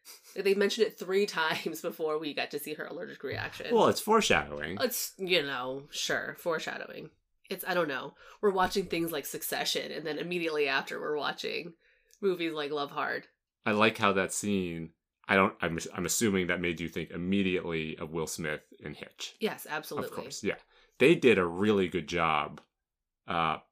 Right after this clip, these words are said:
Speaker 2: paying homage to rom-coms.
Speaker 1: Mm, yeah, like Love Actually.
Speaker 2: And the Die Hard, the Die Hard conversation was really big, like, two years ago.
Speaker 1: Wait, so should, uh, this is one of my questions. Let's, should we just have this conversation now?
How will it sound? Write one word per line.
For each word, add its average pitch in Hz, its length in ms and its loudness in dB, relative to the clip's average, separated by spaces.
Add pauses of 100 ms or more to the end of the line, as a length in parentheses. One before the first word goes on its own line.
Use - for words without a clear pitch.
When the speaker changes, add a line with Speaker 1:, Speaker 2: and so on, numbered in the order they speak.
Speaker 2:
paying 95 440 0
homage 82 640 0
to 78 540 -6 (160)
rom-coms. - 720 -8
Speaker 1:
Mm, 208 340 0 (260)
yeah, 208 240 -4
like 160 160 -10
Love 175 160 -4
Actually. 160 540 -6 (320)
Speaker 2:
And 101 160 2
the 90 120 4
Die 104 260 6
Hard, 156 420 2
the 107 80 0
Die 113 240 6
Hard 165 160 2
conversation 110 720 2
was 92 260 2
really 92 480 2
big, 80 480 0
like, 85 140 -4
two 104 140 0
years 82 240 -2
ago. 76 240 -8
Speaker 1:
Wait, 175 340 0
so 220 220 4
should, 208 280 -2
uh, 196 140 -6
this 202 160 -6
is 226 80 -2
one 220 80 8
of 214 80 6
my 202 60 4
questions. 240 320 -6
Let's, 180 200 0
should 196 100 0
we 180 40 2
just 180 160 -2
have 170 120 -2
this 170 100 -6
conversation 160 500 -4
now? 180 320 -4